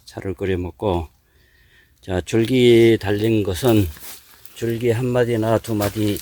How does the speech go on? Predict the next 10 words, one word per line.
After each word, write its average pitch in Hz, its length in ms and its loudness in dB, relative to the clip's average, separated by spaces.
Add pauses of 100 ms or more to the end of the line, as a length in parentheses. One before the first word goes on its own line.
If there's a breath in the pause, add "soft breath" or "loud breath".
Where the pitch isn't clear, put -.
정도에서, 104 680 -2 (680)
에, 87 180 -10
잎을 104 380 -8
한두 127 380 -8
장만 107 440 -4 (300)
남겨놓습니다. 87 720 -8 (880 soft breath)
남겨놔가지고 101 960 -4 (920)
이제 98 180 -10
꽂으면은 104 600 -2
되겠습니다. 87 680 -10